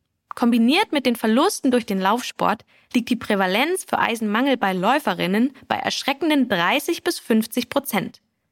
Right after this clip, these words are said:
Und hier ganz wichtig zu erwähnen, greif bitte niemals ohne Blutbild zu hochdosierten Eisentabletten.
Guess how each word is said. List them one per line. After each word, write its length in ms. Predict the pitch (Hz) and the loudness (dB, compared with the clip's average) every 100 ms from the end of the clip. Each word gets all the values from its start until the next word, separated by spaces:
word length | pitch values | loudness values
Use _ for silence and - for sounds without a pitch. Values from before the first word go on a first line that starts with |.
| _ _ _ | _ _ _
Und 160 | 247 247 | 0 2
hier 180 | - 359 | 2 2
ganz 220 | 240 214 | 2 0
wichtig 300 | 196 - 180 | -4 -4 -6
zu 120 | - | -2
erwähnen, 540 | 180 165 175 220 294 - _ _ | 0 0 0 0 -2 -6 _ _
greif 280 | - 269 349 | -2 -2 -2
bitte 260 | 339 302 262 | -4 0 2
niemals 800 | 247 269 311 262 208 220 226 - | 4 4 2 2 2 0 -4 -4
ohne 300 | 233 262 277 | 0 2 2
Blutbild 600 | 208 214 247 - 190 226 | 2 0 0 0 -2 -2
zu 200 | - 208 | -2 0
hochdosierten 580 | 247 262 240 220 226 208 | 0 0 0 0 0 -2
Eisentabletten. 800 | 165 190 185 - - - - 196 | -2 -2 -4 -6 -8 -8 -10 -14